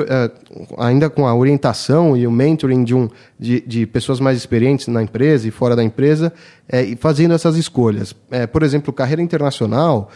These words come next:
ah, não é somente aprender um idioma, né? Antes de ir pro México, eu morei seis meses na Argentina, eu fui sem falar espanhol pra lá. Ah, mas eu tinha um entendimento sobre o que que era cultura, eu já havia estudado fora do país durante seis meses, na época do colégio,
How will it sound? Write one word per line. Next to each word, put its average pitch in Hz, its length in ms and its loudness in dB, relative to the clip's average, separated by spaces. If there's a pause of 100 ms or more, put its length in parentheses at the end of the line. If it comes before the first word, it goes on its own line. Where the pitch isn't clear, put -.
(260)
ah, 123 200 -2
não 180 260 4
é 214 80 0
somente 165 380 -2
aprender 131 320 -2
um 123 80 -2
idioma, 104 500 -4
né? 107 220 -4
Antes 131 240 0
de 147 80 0
ir 147 40 2
pro 143 160 -2
México, 165 520 0 (260)
eu 127 80 -2
morei 135 240 2
seis 127 220 -2
meses 117 200 -2
na 123 80 0
Argentina, 127 520 -2
eu 117 120 -2
fui 147 200 -8
sem 190 160 -4
falar 151 240 0
espanhol 147 420 2
pra 107 160 -4
lá. 101 200 -6 (380)
Ah, 110 320 -2
mas 127 440 -2
eu 139 100 0
tinha - 320 -2
um 240 100 2
entendimento 147 500 0
sobre 127 180 -4
o 127 40 -6
que - 100 -20
que - 100 -6
era 120 100 0
cultura, 123 560 0 (260)
eu 113 60 -6
já 127 120 0
havia 139 220 0
estudado 147 520 0
fora 131 280 0
do 123 100 -4
país 120 400 -2
durante 120 400 -4
seis 113 200 -4
meses, 131 480 0 (320)
na 113 100 -2
época 113 200 -2
do 113 60 -2
colégio, 139 580 2